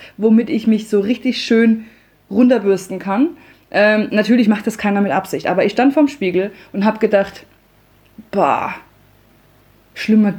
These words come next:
geht's nicht. Wie kann man eigentlich nur so was Ekliges im Gesicht haben? Das ist schon ziemlich widerlich. So was hab ich zu mir gesagt und da hab ich mir gedacht, meine Herren, also das, also ich hab dann in dem Moment zum Glück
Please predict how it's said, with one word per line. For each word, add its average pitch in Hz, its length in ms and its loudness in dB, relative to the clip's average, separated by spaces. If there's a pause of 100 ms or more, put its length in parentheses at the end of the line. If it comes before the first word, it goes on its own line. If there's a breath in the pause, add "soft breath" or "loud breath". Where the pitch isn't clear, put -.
geht's 202 320 -2
nicht. 160 360 -6 (1000 soft breath)
Wie 185 80 -6
kann 233 180 0
man 262 140 2
eigentlich 208 320 2
nur 214 140 2
so 185 80 -2
was 185 180 -2 (100)
Ekliges 240 380 0
im 208 120 -2
Gesicht 175 400 -2
haben? 87 200 -8 (1400)
Das 208 140 -2
ist 214 120 -2
schon 240 200 2
ziemlich 185 420 0
widerlich. 170 580 -4 (480 soft breath)
So 311 240 2
was 311 100 2
hab 277 120 4
ich 269 120 0
zu 262 100 -4
mir 233 140 2
gesagt 208 360 -2
und 180 80 -4
da 185 60 0
hab 202 80 0
ich 214 60 -2
mir 233 80 -2
gedacht, 202 320 -2 (360)
meine 220 420 2
Herren, 220 400 0
also 180 180 -4
das, 190 220 -6
also 185 180 -2
ich 175 140 -2
hab 233 120 -4
dann 190 140 2
in 196 120 -2
dem 214 140 2
Moment 220 440 2
zum 202 160 0
Glück 233 220 0